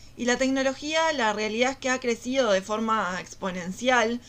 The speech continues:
su demanda y su oferta en los últimos años, lo que obliga a las empresas sí o sí a tener que innovar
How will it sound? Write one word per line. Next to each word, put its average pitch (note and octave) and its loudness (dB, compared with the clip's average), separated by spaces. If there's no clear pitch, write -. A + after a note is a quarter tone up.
su F#3+ -2
demanda A3 2
y F3 -8
su F#3+ -6
oferta A3 0
en C#4+ 0
los C#4 2
últimos B3+ -2
años, G#3+ 2
lo F#3+ -2
que G#3+ -2
obliga C#4 0
a C4+ 4
las G3+ 0
empresas B3 0
sí C4+ -4
o C4+ 4
sí C4+ -4
a G#3+ 2
tener A3 -2
que B3 0
innovar A#3+ 4